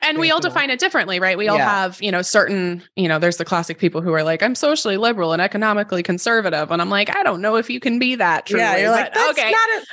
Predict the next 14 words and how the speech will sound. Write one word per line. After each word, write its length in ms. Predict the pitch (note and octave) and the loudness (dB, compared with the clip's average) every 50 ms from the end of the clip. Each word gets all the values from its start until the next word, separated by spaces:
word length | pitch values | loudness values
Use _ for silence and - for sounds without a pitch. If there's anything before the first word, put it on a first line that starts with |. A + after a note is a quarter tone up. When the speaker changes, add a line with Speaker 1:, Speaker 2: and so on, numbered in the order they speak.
| - - | -12 -4
Speaker 2:
that's 180 | - C#4 D#4 B3 | 0 2 2 2
a 80 | G#3 F#3 | 2 0
good 300 | F#3 F4 F4 G#4 C#4+ - | 0 0 0 0 0 2
talking 380 | - F4 D4+ D#4 - E4 D4+ | 2 0 2 0 0 -2 -2
point. 480 | A#3 D#4+ D#4+ D4 C#4+ C#4+ - - - - | 0 2 2 2 2 0 -2 -4 -6 -2
Doesn't 420 | - C4 C4+ C#4 A#3+ A#3+ A3+ G#3+ | 2 2 2 2 2 0 0 2
Speaker 1:
Yeah, 280 | D5+ - - D4+ A3+ G3+ | 2 2 2 2 2 2
Speaker 2:
drill 100 | D4+ C4+ | 2 0
Speaker 1:
and, 80 | B3+ - | 2 2
Speaker 2:
down 120 | C4 A#3+ | 2 2
Speaker 1:
like, 180 | A3 - A3+ - - | 2 0 0 0 -2
I 60 | A3+ | 0
Speaker 2:
ten 80 | F#3+ | 0
Speaker 1:
get, 160 | F#3 - A4+ | 2 2 2